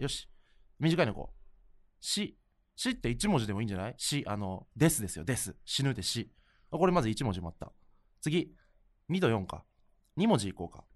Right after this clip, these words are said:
二文字。えー、なんだろう。し、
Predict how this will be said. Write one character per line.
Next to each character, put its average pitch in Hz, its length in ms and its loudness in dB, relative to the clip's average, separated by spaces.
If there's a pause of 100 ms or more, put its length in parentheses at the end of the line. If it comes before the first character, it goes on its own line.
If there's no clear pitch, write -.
(160)
二 147 100 2
文 123 100 4
字。 - 160 -8 (840)
え 90 640 -4
ー、 - 1400 -20
な 113 80 0
ん 104 60 -2
だ 85 80 -6
ろ - 60 -10
う。 - 20 -10
し、 - 500 -2